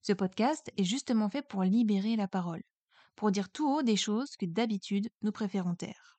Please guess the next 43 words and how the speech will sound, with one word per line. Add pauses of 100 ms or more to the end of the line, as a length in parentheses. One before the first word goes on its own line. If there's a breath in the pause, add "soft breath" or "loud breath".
(160)
D'ailleurs,
j'aimerais
beaucoup
échanger
avec
vous
au
travers
d'un
live
sur
mon
compte
Instagram
sur
ce
sujet
pour
que
nous
puissions
en
discuter
parce
que
je
sais
à
quel
point
c'est
difficile
d'en
parler
et
à
quel
point
on
peut
se
sentir
seul.